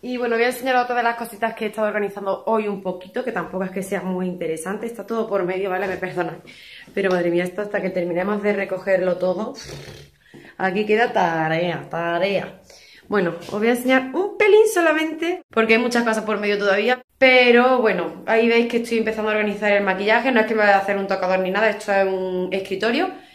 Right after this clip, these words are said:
Pero bueno, lo voy a aprovechar pues para, como yo ya no voy a estudiar de momento, voy a poner aquí pues un poquito mi maquillaje y demás. He empezado a organizarlo.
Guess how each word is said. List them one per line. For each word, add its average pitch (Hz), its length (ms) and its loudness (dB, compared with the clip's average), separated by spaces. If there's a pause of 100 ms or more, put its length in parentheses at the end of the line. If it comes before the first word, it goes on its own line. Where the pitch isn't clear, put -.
(180)
Pero 226 160 2
bueno, 220 160 4
lo 202 40 2
voy 208 80 6
a 214 40 8
aprovechar 233 500 2
pues 233 140 2
para, 190 680 0
como 185 200 -2
yo 190 100 -4
ya 202 140 0
no 196 80 0
voy 190 100 0
a - 20 -4
estudiar 185 400 -4
de 208 80 0
momento, 202 560 -2 (400)
voy 220 220 0
a 214 160 6
poner 208 180 2
aquí 196 240 2
pues 185 460 4
un 180 100 0
poquito 190 440 -2
mi 185 100 -2
maquillaje 185 420 0
y 196 40 -2
demás. 233 240 2
He - 20 2
empezado 226 320 0
a 208 40 2
organizarlo. 247 680 0